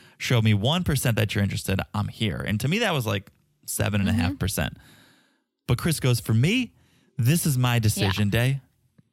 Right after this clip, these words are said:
Speaker 2: And I, I was just gonna say, I get it because as he said, they got to Boston. And if she wanted to do all this, as she's just saying, she could have said, "You know what, Chris, we're back in Boston. Let's try."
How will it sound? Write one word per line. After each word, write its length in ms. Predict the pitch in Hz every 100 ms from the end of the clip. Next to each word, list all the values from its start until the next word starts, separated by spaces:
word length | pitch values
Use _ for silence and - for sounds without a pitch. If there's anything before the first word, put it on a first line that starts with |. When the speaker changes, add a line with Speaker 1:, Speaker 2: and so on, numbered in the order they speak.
| _ _ _
Speaker 2:
And 160 | - 269
I, 240 | - - 262
I 20 |
was 100 | 254
just 140 | 247
gonna 160 | 240 233
say, 240 | - 208 175 - _ -
I 100 | 247
get 260 | 214 254 349
it 140 | 240
because 280 | 226 214 214
as 220 | 233 196
he 180 | 202 214
said, 420 | - 247 214 175 - _ -
they 140 | 214
got 220 | 226 262
to 100 | 349 254
Boston. 560 | 226 233 262 - 190
And 140 | 220 220
if 100 | 262
she 220 | - 339
wanted 760 | 269 214 202 196 254 320 285 -
to 260 | 220 196 - _ _ _ -
do 280 | 202 262 254 -
all 220 | 208 226
this, 320 | 202 208 196 -
as 220 | - 202
she's 300 | - 220 190
just 220 | 190 190
saying, 360 | 220 202 190 185 - _
she 220 | - 269
could 160 | 262 254
have 140 | 240
said, 260 | - 226 208 - _ _ _
"You 140 | - 254
know 80 |
what, 180 | 269 269
Chris, 320 | 269 254 233
we're 160 | 214 220
back 200 | 208 220
in 140 | 226
Boston. 580 | 214 208 214 - 208 208
Let's 400 | - 208 208 -
try." 540 | - 220 175 - -